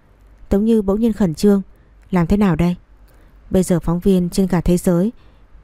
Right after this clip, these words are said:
đều biết anh là người đại diện của em, còn có kẻ nào ngu ngốc đến mức đi ra gây rắc rối chứ?"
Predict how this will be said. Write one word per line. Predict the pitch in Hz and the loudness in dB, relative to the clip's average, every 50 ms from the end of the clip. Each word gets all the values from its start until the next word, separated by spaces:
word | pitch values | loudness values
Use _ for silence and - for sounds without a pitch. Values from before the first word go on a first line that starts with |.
| - - | -4 -2
đều | 196 165 | -2 0
biết | 151 190 226 - | 2 0 0 0
anh | - 196 190 | 0 0 0
là | 190 180 | 0 0
người | 170 175 175 165 | 0 2 0 0
đại | 156 175 160 170 | 0 -2 -4 -2
diện | 170 196 170 175 | -2 -2 -2 0
của | - 180 | -2 -2
em, | 151 170 180 185 185 - - - - - - - _ - - - | -2 0 -2 -2 -4 -6 -12 -20 -20 -20 -20 -20 _ -20 -8 -4
còn | - 190 180 | -4 -2 -2
có | 202 | -2
kẻ | 208 - 220 180 | -2 -2 0 0
nào | 175 175 165 160 | 0 0 0 2
ngu | 185 208 | 2 2
ngốc | 220 247 233 | 2 2 2
đến | 214 202 196 214 | 0 0 2 2
mức | 247 262 - - - _ | 0 -2 -4 -8 -18 _
đi | - 196 208 | -2 0 0
ra | 190 - 202 190 190 - - | 0 0 -2 -2 -2 -4 -2
gây | 190 202 190 | -2 0 0
rắc | - 233 233 | 0 -2 -2
rối | - - 196 185 196 | 0 0 2 2 2
chứ?" | 208 - 254 269 | 2 0 -2 -4